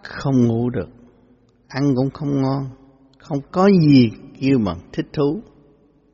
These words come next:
Chỉ dồn dập sự đau khổ trong nội tâm và không thoát được mà thôi. Với duyên lành tận độ,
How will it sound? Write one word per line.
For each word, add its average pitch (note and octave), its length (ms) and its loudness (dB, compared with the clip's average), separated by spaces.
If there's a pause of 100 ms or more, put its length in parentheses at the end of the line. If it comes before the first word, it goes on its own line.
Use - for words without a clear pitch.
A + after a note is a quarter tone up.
(1800)
Chỉ C3 380 -4
dồn A#2+ 600 4
dập A2+ 160 0 (180)
sự A#2 100 -2
đau B2+ 320 0 (100)
khổ A2 260 0
trong B2 180 -2
nội G2+ 180 -2 (100)
tâm A#2 240 0 (200)
và A2 380 -2
không - 240 -4 (120)
thoát C3 260 -4
được G2 220 -6
mà F#2+ 200 -10
thôi. F#2+ 200 -4 (3500)
Với E3+ 240 2
duyên G3 360 4
lành C#3 400 2
tận C#3+ 200 0
độ, A#2+ 360 2